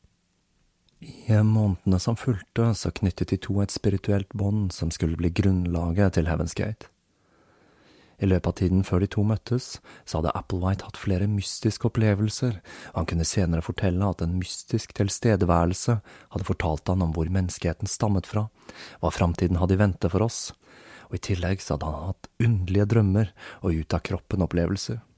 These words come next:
Applewhite slet med å tolke hva som hadde skjedd med han,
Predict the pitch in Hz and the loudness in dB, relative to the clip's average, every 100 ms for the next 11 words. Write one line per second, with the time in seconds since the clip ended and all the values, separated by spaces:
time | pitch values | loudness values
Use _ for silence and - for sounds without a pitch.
0 | _ _ _ _ _ _ _ _ _ _ | _ _ _ _ _ _ _ _ _ _
1 | _ _ - - - - - 98 95 95 | _ _ -20 -20 -10 -8 -2 2 2 0
2 | - - 104 95 - 98 82 90 80 - | 0 0 2 2 2 -2 -2 -6 -6 -4
3 | 85 82 92 92 - 95 92 98 | -2 -2 -2 -2 -2 -2 -2 -2